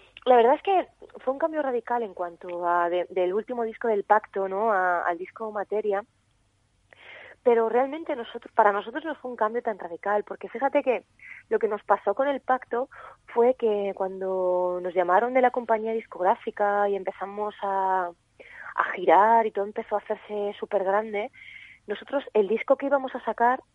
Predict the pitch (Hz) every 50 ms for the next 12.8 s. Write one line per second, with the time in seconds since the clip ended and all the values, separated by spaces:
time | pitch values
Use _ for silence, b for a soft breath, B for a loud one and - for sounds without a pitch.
0 | _ - 226 254 240 233 226 220 - 269 - 247 220 214 - - - 190 190 202
1 | 220 226 233 233 240 233 226 220 214 220 226 220 214 202 208 208 220 220 - -
2 | 233 226 214 190 202 202 202 - 220 - - 190 240 285 - 214 190 - - -
3 | 165 - 208 208 - 262 247 - - 240 220 - 196 185 196 214 214 185 175 170
4 | - B B B B B B B B B _ _ _ - 233 226 - - 240 240
5 | 262 269 294 294 277 - - _ _ _ - B B B B B B 220 233 247
6 | 269 269 - 294 277 269 254 233 - - 226 208 214 233 240 220 208 190 196 202
7 | - - - 180 - _ - 226 - - 277 262 294 277 - - - 294 359 -
8 | _ _ _ _ _ _ _ _ _ _ - 233 220 214 220 247 262 - - 269
9 | 247 240 233 233 202 202 190 196 196 190 185 185 - - - 190 - - - 240
10 | 262 262 220 208 - 190 - - 185 185 208 233 262 247 - 254 254 254 247 -
11 | 220 196 - - 208 196 196 196 220 233 - - 214 - - 220 - - 220 233
12 | 240 220 214 202 208 220 220 202 185 180 190 190 196 180 175